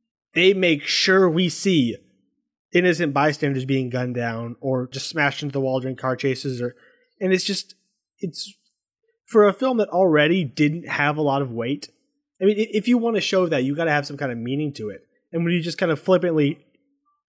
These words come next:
every action scene, show them killing several innocent people, it,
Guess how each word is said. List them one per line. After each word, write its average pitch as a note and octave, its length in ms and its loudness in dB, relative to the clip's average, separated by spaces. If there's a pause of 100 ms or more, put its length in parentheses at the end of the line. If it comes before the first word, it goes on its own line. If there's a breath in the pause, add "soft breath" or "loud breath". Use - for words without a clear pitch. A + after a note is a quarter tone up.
(120)
every D#3+ 320 2
action D#3 320 0
scene, C#3 320 -4
show E3 260 2
them C3 180 -6
killing D#3+ 400 -2
several C#3+ 400 -2
innocent D3 340 -2
people, B2+ 400 -6 (1000)
it, F3+ 160 -2